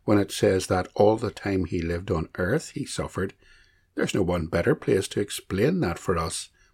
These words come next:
than the man who was the main author of the Catechism itself, Zacharias Ursinus. And thankfully we do know exactly what he meant when he wrote that line. For Ursinus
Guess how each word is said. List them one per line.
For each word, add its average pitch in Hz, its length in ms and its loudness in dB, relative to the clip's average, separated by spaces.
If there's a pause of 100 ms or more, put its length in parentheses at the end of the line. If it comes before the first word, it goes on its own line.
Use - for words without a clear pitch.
(280)
than - 100 -2
the 185 80 0
man 90 420 2 (440)
who 135 120 4
was 101 300 4
the 98 80 2
main 92 280 0
author 85 560 -4
of 87 260 -4
the 127 80 -2
Catechism 85 600 -4
itself, - 500 -8 (640)
Zacharias 85 640 -2
Ursinus. 80 600 -8 (880)
And 117 100 0
thankfully 98 460 2
we 85 180 0
do 110 200 2
know 127 180 0
exactly 135 500 0
what 127 200 0
he 156 100 -2
meant 135 300 0 (260)
when 110 140 0
he 127 120 0
wrote 90 260 0
that 85 200 -4
line. 104 320 -2 (1000)
For - 220 6
Ursinus 113 520 4